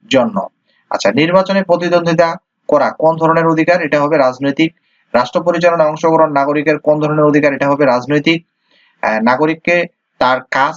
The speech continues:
থেকে, তার কাজ করতে গিয়ে কোন, কোন বিষয়টি খেয়াল রাখতে হবে? এটা হবে অন্যের যেন ক্ষতি না হয়। হুম, বাংলাদেশের নাগরিকেরা কত বছর বয়সে ভোট দিতে পারে? আমি তোমাদেরকে বারবার বলেছিলাম, তোমরা মনে রাখবে, দেখো আঠারো বছর,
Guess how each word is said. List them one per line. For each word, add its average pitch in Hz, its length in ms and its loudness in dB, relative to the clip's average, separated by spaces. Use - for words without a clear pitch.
থেকে, 131 420 0
তার 135 180 0
কাজ 143 240 -2
করতে 160 340 0
গিয়ে 139 320 2
কোন, 143 220 2
কোন - 440 -4
বিষয়টি 151 300 -2
খেয়াল 135 260 -2
রাখতে 117 260 -4
হবে? 101 200 -4
এটা 127 160 -2
হবে 170 220 0
অন্যের 143 340 2
যেন 170 200 0
ক্ষতি 151 320 -2
না 120 120 2
হয়। 98 220 -2
হুম, 208 220 4
বাংলাদেশের 160 600 0
নাগরিকেরা 147 680 0
কত 147 180 -2
বছর 160 260 0
বয়সে 147 240 2
ভোট 117 220 -2
দিতে 123 200 0
পারে? 110 200 0
আমি 127 200 -2
তোমাদেরকে 135 400 0
বারবার 120 340 0
বলেছিলাম, 113 420 0
তোমরা 117 200 2
মনে 113 200 2
রাখবে, 101 240 -4
দেখো 107 200 -2
আঠারো 107 260 0
বছর, 101 180 -8